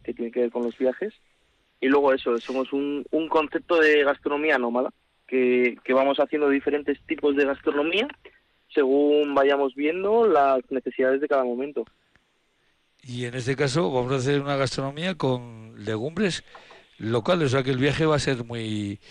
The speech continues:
Speaker 2: muy corto en, en teoría, o muy largo, según lo veamos, porque yo de momento, Alejandro, ya decía al principio que algunos oyentes dirán, "Pero ¿cómo van a hablar estos de legumbres? Pero estamos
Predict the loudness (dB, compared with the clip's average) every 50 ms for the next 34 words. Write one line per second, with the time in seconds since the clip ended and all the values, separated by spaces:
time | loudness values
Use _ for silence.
0 | -20 -20 -20 -20 -20 _ _ _ -18 -10 -8 -6 -4 0 2 2 2 2 0 -2
1 | -4 -4 -4 -8 -14 -18 -16 -14 -14 -14 -10 -4 -2 -2 0 0 0 0 -2 -2
2 | -4 -6 -6 -6 -4 -4 -4 -2 -2 -4 -4 -6 -6 -6 -6 -4 -2 0 2 2
3 | 2 2 0 0 -2 -4 -4 -4 -2 -2 -2 -2 -4 -6 -14 -14 -14 -14 -16 -16
4 | _ -2 0 2 2 4 2 2 2 2 4 4 4 4 2 2 2 2 2 2
5 | 2 2 2 2 2 2 0 0 -2 -2 0 0 0 2 0 -2 -4 -4 -8 -20
6 | -20 -20 -20 _ -4 -2 0 0 0 0 0 0 2 2 2 2 0 -2 -2 -2
7 | -2 -4 -4 -4 -8 -8 -8 -10 -10 -10 -8 -8 -8 -8 -6 -4 -2 -2 -2 -2
8 | -2 -2 -2 -2 -2 -2 -2 -2 -4 -4 -2 -2 -2 -2 -2 -4 -6 -4 -4 -6
9 | -4 -6 -8